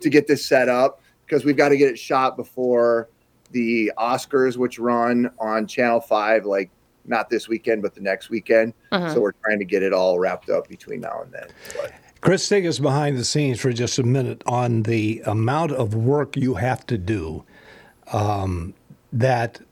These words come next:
Speaker 3: twenty years ago, uh, people in the business didn't have to do. They would do a story, and it would, uh, go on the air, uh, radio or T V, and then you were basically done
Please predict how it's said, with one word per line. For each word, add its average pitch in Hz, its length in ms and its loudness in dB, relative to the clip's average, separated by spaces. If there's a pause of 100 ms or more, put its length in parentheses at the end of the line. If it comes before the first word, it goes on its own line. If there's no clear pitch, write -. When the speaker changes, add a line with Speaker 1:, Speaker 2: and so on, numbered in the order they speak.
(420)
Speaker 3:
twenty 156 240 0
years 135 340 2
ago, 120 400 -2 (260)
uh, 110 200 -2
people 139 500 0
in 131 160 0
the 117 80 2
business 113 380 -2
didn't 110 400 -2
have 110 240 -2
to - 80 -4
do. 82 260 -8
They 101 160 -2
would 87 160 -4
do 92 160 -4
a 87 60 -10
story, 139 600 0 (460)
and 113 460 0
it - 60 0
would, 85 280 -8
uh, 101 380 -10
go 107 180 0
on 95 140 -4
the 104 120 0
air, 135 380 2 (500)
uh, 87 220 -12
radio 120 400 0
or 123 300 0
T 123 260 0
V, 117 540 0
and 110 440 0
then 120 480 0
you 127 180 0
were 139 120 0
basically 160 540 -2
done 170 380 -4